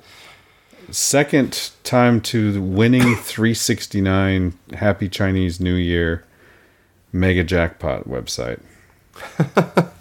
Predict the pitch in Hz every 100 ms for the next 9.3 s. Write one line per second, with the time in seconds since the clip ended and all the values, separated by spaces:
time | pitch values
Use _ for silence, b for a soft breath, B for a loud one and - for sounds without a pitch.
0 | B B B B B - 101 92 110 104
1 | 87 104 110 107 113 123 - - 127 127
2 | - 117 110 110 139 143 120 131 117 113
3 | 123 120 117 135 123 110 - 120 110 113
4 | 104 104 - 98 101 95 - 113 107 101
5 | 101 90 123 120 110 110 113 117 117 104
6 | 120 113 104 101 95 92 95 95 95 95
7 | 92 67 90 87 82 - 87 80 - -
8 | 120 123 113 - 107 98 85 73 69 -
9 | - -